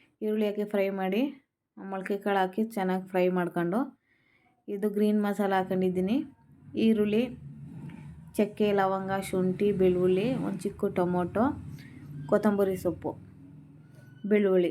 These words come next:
ಇಷ್ಟು ರುಬ್ಕೊಂಡು ಇದು ಒಂದು ಮಸಾಲೆ ಹಾಕಿ ಚೆನ್ನಾಗಿ ಕುದೀತಾ ಇರಬೇಕು. ಕುದ್ಮೇಲೆ ರೆಡ್ ಮ-, ಮಸಾಲ, ಅದಕ್ಕೆ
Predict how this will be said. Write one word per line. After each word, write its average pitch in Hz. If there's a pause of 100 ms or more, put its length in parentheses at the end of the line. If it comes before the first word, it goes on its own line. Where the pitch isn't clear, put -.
(100)
ಇಷ್ಟು 208
ರುಬ್ಕೊಂಡು 190 (580)
ಇದು 196
ಒಂದು 196
ಮಸಾಲೆ 196
ಹಾಕಿ 180 (1080)
ಚೆನ್ನಾಗಿ 214
ಕುದೀತಾ 196
ಇರಬೇಕು. 170 (1700)
ಕುದ್ಮೇಲೆ 240 (100)
ರೆಡ್ 202
ಮ-, 196
ಮಸಾಲ, 185 (460)
ಅದಕ್ಕೆ 226